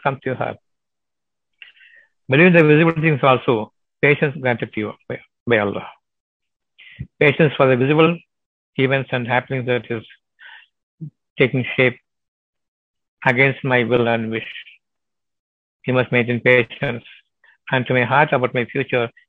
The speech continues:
is given to you now because of the comprehension, encompassing ability Allah gives you.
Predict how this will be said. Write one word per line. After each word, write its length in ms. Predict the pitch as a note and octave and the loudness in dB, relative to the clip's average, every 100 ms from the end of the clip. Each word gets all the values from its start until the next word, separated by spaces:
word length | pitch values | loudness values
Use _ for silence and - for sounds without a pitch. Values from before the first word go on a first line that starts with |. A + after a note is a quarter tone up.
| - | -6
is 160 | B2+ A#2 | -4 0
given 320 | C3 B2 A#2+ | -2 -2 -6
to 60 | C3+ | -6
you 320 | B2+ B2 C#3+ | -4 2 2
now 360 | C3+ B2+ C3 D3 - - _ | 2 0 0 -2 -8 -20 _
because 320 | B2+ E3+ F#3 F3 | -4 2 2 4
of 180 | D#3+ C3+ _ - | 0 0 _ -12
the 320 | B2+ A#2 A2+ - - _ _ | -4 -4 -4 -8 -20 _ _
comprehension, 920 | C#3+ C#3+ D#3+ D3 C#3 A#2+ - A2+ G#2+ - _ _ _ _ - | 0 2 0 -2 -4 -8 -14 -14 -14 -18 _ _ _ _ -4
encompassing 720 | C#3 C3+ C#3+ - C#3+ - C3+ A#2+ | -4 -2 -2 0 -2 0 0 0
ability 540 | A#2 B2 B2 A2+ - _ _ - | 0 -4 -4 -8 -12 _ _ -2
Allah 320 | C3 B2 B2 | 0 2 0
gives 260 | A2+ A#2 A2 | 0 -4 -4
you. 280 | A2+ A2+ A2+ | -10 -10 -12